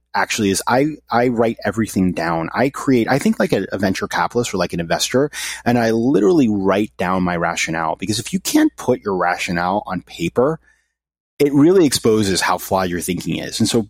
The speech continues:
putting something down on paper forces you to reckon with it, to make it real. And it really allows you to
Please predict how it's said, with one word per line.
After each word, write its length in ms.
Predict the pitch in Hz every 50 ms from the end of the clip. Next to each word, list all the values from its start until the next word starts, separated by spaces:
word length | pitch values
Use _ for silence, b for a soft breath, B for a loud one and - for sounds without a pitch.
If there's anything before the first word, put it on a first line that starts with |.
| _ _
putting 320 | - - 185 208 233 247 226
something 340 | - - 175 160 151 131 117
down 160 | 107 104 104
on 120 | 98 95 -
paper 280 | - 95 92 - 90
forces 480 | 85 - - 104 101 - - 117 98 90
you 140 | 92 95 90
to 120 | - -
reckon 340 | 82 95 90 - - 113 107
with 140 | 101 101 92
it, 120 | 95 90 - B B B B B
to 80 | - 107
make 180 | 104 95 -
it 60 | 101 80
real. 560 | 87 87 104 104 104 98 87 85 82 85 - B B B B B
And 120 | 113 113
it 120 | 107 101 -
really 460 | 120 127 143 139 135 131 127 127 - -
allows 520 | 104 104 113 113 107 110 113 113 107 -
you 220 | 104 104 107 107 101
to 600 | - - - 107 104 101 101 101 104 101 104 101